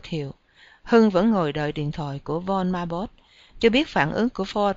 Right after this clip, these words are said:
về phúc trình của Wayne. Những lúc đi ra sở,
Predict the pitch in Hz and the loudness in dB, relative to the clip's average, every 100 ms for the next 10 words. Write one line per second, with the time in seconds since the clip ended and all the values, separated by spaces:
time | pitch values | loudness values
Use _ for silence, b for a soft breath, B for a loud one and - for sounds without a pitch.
0 | - 165 - 247 - 180 147 - 143 170 | -2 -4 -2 -4 -2 -2 -2 -4 -8 -6
1 | 190 180 175 165 170 b b b b - | -4 -4 -4 -6 -8 b b b b 0
2 | 175 185 269 294 226 214 208 - 165 139 | 2 4 2 2 2 2 0 0 -4 -4